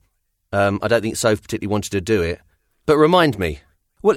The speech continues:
Speaker 2: <clears throat> a lot of people say it's, it's, it's something that guys are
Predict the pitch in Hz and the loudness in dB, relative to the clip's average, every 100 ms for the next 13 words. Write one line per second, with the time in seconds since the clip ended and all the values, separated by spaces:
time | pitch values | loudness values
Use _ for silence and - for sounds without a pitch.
0 | - 160 - 190 180 226 220 202 175 180 | -2 -14 -8 -4 0 0 0 -2 -2 -4
1 | 139 127 147 147 123 151 185 - 156 135 | -4 -10 -8 -8 -6 -4 -4 -4 -6 -4
2 | - 127 - 160 156 151 131 - 131 131 | -6 -8 0 2 2 0 -4 -4 -2 -2